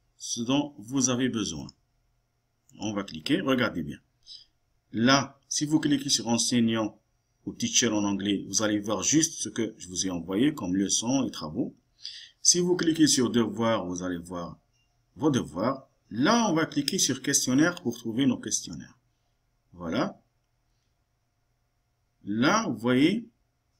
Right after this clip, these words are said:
le questionnaire que j'ai envoyé, objet technique et naturel. Cliquez sur le bouton « Compléter le questionnaire ». Remarquez bien qu'ici,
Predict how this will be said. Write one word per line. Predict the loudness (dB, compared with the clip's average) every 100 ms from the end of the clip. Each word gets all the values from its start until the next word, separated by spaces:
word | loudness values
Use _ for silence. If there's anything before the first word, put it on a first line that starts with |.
| _ -12
le | -6
questionnaire | 0 2 2 2
que | 2
j'ai | 0
envoyé, | 0 0 0 0 0 -4 _ 0
objet | 0 2 2
technique | 0 0 2 2 0
et |
naturel. | -8 -8 -2 0 2 0 -6 _ _ _ _ _ _
Cliquez | -2 0 2
sur | 0 0
le | -2
bouton « | -4 -4 -2 -2 -2 -8 _
Compléter | 0 0 2 -2 0 0 0 -6 _ _ -20
le | -18
questionnaire ». | -8 -6 -4 0 2 2 -2 -12 _ _ _ _ _ _ _
Remarquez | 2 4 2 4 4
bien | 4 2 2 0 -4
qu'ici, | 2 6 8 8 4 0